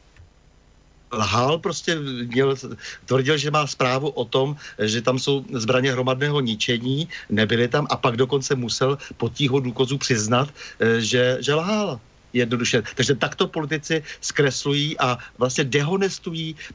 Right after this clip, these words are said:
práci těch služeb, které, eh, se jim snaží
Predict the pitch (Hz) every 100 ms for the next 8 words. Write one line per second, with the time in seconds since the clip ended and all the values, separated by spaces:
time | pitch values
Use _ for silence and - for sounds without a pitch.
0 | - 135 117 127 127 - 143 143 - -
1 | 107 135 156 - 160 139 147 131 147 -
2 | - 139 135 139 135 - - 117 123 127
3 | - 135 131 139 - 135 123 117 143